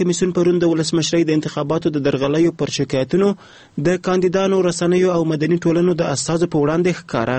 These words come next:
غور پیل کړ. د انتخاباتي شکایتونو کمیسیون وایي چې د کاندیدانو یا د هغوی د استازو، همداراز د خبریالانو او د مدني ټولنې د استازو په وړاندې به پر نورو مشکوکو رایو هم بحث وکړي او د باطلېدو دلایل به یې څرګند کړي.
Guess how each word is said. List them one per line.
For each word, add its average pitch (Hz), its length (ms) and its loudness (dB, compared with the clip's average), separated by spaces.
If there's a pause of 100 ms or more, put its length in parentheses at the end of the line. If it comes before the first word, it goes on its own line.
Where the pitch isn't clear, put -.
غور 123 320 0
پیل 135 240 -2
کړ. 165 100 2 (540)
د 170 120 2
انتخاباتي 170 500 -4
شکایتونو 175 400 0
کمیسیون 160 280 0
وایي 170 200 0
چې 160 120 -2
د 156 120 -6
کاندیدانو 165 480 2
یا 143 120 -2
د 139 120 -2
هغوی 151 280 0
د 139 140 0
استازو، 175 500 0
همداراز 151 480 0
د 139 120 -6
خبریالانو 147 540 0 (460)
او 180 120 0
د 190 200 -2
مدني 190 240 0
ټولنې 185 400 0
د 165 160 0
استازو 170 400 -2
په 165 80 -2
وړاندې 180 400 0
به 196 80 0 (460)
پر 185 180 2
نورو 190 260 4
مشکوکو 175 420 -2
رایو 170 220 0
هم 175 240 -2
بحث 135 300 -2
وکړي 131 400 0
او 139 100 0
د 135 140 0
باطلېدو 135 440 0 (140)
دلایل 151 400 0
به 185 80 2
یې 190 120 2 (160)
څرګند 147 520 -2
کړي. 156 160 0